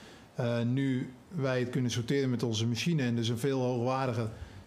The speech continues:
eh, materiaal kunnen leveren, zal het product ook beter zijn. Ehm, katoen. Katoen is een prachtig product, ehm, is een natuurlijk product, heeft een vrij hoge waarde en is relatief makkelijk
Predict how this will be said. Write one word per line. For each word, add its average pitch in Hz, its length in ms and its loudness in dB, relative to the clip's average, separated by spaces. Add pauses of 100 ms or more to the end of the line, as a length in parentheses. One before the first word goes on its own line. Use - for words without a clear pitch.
(160)
eh, 117 460 0
materiaal 123 540 2
kunnen 123 260 0
leveren, 120 440 0
zal 120 200 0
het 107 100 -2
product 110 420 -2
ook 135 180 -4
beter 139 300 -2
zijn. 151 340 -2 (520)
Ehm, 127 420 0 (120)
katoen. 143 520 0
Katoen 147 300 0
is 117 120 0
een 123 480 2
prachtig 160 420 -2
product, 139 540 -2 (100)
ehm, 120 540 0 (540)
is - 460 -2
een 123 320 -2
natuurlijk 143 600 0
product, 123 500 0 (240)
heeft 151 300 0
een 131 240 0
vrij 139 400 0 (120)
hoge 139 340 0
waarde 131 360 0
en 127 380 -2 (220)
is 135 280 -4 (160)
relatief 160 720 0
makkelijk 139 540 -2